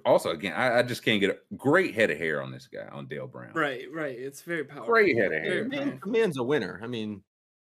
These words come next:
Speaker 3: we've seen that at everything he's done in his career.
Speaker 1: So when, when's the next fight? When's, uh, do we know when Buckley's stepping back into the, uh, the, the, the octagon?
Speaker 2: <clears throat>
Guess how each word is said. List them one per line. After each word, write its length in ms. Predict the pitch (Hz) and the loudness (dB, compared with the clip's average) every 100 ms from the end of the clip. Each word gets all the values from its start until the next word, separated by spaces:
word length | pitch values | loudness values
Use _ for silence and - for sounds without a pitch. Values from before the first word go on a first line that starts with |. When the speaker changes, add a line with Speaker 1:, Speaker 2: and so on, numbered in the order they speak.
| _ _ _ _ - | _ _ _ _ -12
Speaker 3:
we've 140 | 139 | -10
seen 220 | 160 160 | -6 -4
that 160 | 127 104 | -2 -2
at 60 | 104 | -4
everything 320 | 113 107 107 | -6 -6 -6
he's 120 | 92 | -6
done 200 | 120 110 | -6 -6
in 60 | 90 | -8
his 100 | 87 | -10
career. 500 | - 90 98 - - _ _ _ _ _ | -10 -6 -6 -8 -18 _ _ _ _ _
Speaker 1:
So 140 | - | 0
when, 200 | 151 185 | 2 4
when's 200 | 143 214 | 4 2
the 60 | 214 | 2
next 240 | 196 185 | 2 0
fight? 300 | - 202 147 | 0 2 4
When's, 300 | 98 165 170 156 | 2 -2 -2 2
uh, 480 | 156 151 151 147 139 _ _ | 4 6 6 2 -4 _ _
do 80 | 104 | 0
we 60 | 127 | 4
know 80 | |
when 160 | 139 131 | 4 4
Buckley's 340 | 131 139 143 | 4 4 0
stepping 300 | 135 143 139 | 2 0 2
back 200 | 139 139 | 4 2
into 200 | 143 131 | 0 -4
the, 180 | 139 139 | -2 2
uh, 240 | 135 131 127 | 2 2 0
the, 160 | 123 | -2
the, 260 | 127 123 120 | -2 -4 -2
the 80 | 110 | -2
octagon? 540 | 123 131 131 135 151 | -2 -4 -4 -6 -6
Speaker 2:
<clears throat> 40 | - | -12